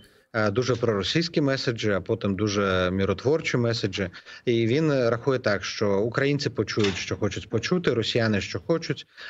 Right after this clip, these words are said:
а білорусам ще щось. Білорусам дуже важливо чути, що не буде війни, що Білорусь не вступить в війну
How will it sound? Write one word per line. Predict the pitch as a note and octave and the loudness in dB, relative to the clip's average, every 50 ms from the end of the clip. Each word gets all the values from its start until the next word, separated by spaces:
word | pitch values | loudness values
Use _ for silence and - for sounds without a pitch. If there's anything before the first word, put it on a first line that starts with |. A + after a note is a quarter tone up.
| - | -4
а | - A#2+ | -2 0
білорусам | A#2 A#2+ A2+ A#2 C3 C#3 - - B2+ A#2 | 2 2 2 2 2 0 2 0 0 0
ще | - - - - B2 G#2+ | 0 0 0 0 0 0
щось. | - - - - - - - - | -2 -4 -6 -6 -6 -6 -8 -4
Білорусам | - A2+ A2+ C3 F#3+ F#3 D#3+ C3+ | 0 0 2 2 2 2 2 2
дуже | C3 C#3 C3 C#3+ | 2 2 2 2
важливо | C3 B2 A2+ A#2 B2 A#2+ A#2 A2 | 2 2 2 2 0 2 0 0
чути, | A#2 - - - D3+ | 0 -2 -4 -2 -4
що | B2+ - - - A2+ A2+ A2+ A2 - - - _ _ _ | -4 -2 0 0 2 2 0 0 -4 -8 -20 _ _ _
не | - B2 | -2 0
буде | A#2+ C3 B2 B2 A2+ | 0 2 2 2 2
війни, | G#2 G#2+ G#2+ A2+ C#3+ F3 | 2 2 2 2 2 0
що | E3+ E3+ - A#2+ | 0 -2 -2 0
Білорусь | A2 G#2+ A2 A#2+ B2 - | 0 0 0 0 -2 -2
не | - A2+ | -4 -4
вступить | - - - B2 A2+ - B2 - | -4 -2 -4 -2 -2 -2 -4 -2
в | C3+ | -2
війну | C#3 D3 C#3+ D3 D3 D#3 | 0 2 2 2 0 -2